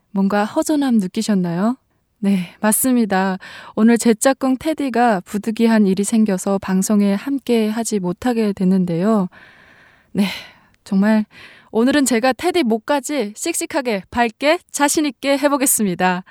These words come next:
<laughs> 네, 그나저나 저 오늘 단독 디제이의 꿈을 이룬 건가요? <laughs> 네, 오늘 제가 혼자서 잘 해내면 테디에게 집에서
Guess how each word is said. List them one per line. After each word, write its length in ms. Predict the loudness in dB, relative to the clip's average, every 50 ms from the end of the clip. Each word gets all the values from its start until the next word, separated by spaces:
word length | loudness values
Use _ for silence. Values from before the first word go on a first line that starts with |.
| -16
<laughs> 920 | -16 -14 -14 -14 -16 _ _ -20 -10 -8 -6 -4 -4 -6 -6 -10 -10 -6 -2
네, 380 | -2 0 0 -2 -2 -6 -8 -12
그나저나 520 | -4 0 2 2 2 2 2 2 0 0 0
저 160 | 2 2 4
오늘 480 | 4 4 4 4 4 4 4 2 0 -2 -6 _ _ _ _ _ _ _
단독 400 | -2 0 2 4 4 4 2 2
디제이의 520 | -2 -4 -2 0 2 2 2 4 2 0 0
꿈을 420 | 0 0 2 2 2 2 0 0
이룬 240 | 0 0 2 2 2
건가요? 440 | 2 2 0 -2 -2 -2 -2 -2 -2 -6 _ _ _ _ _
<laughs> 1700 | -16 -2 0 0 0 2 -2 -6 -8 -10 -16 -20 -20 _ _ _ _ -20 _ _ _ _ -4 0 0 2 2 0 -2 -6 -8 -8 -6
네, 380 | -4 -2 -2 -2 -2 -4 -6 -10 -12 -18 -20 -6 0
오늘 180 | 2 2 2
제가 320 | 2 0 0 0 0 0 0
혼자서 380 | 0 0 0 0 0 -2 -2
잘 320 | -4 -6 -4 -2 -2 0 0
해내면 640 | 0 0 0 0 0 0 0 0 0 0 0 -2 -4
테디에게 760 | -4 -6 -4 -2 -2 -2 -2 -2 0 -2 0 0 -2 -4 -6 -10
집에서 400 | -8 -6 -6 -6 -4 -4 -6 -6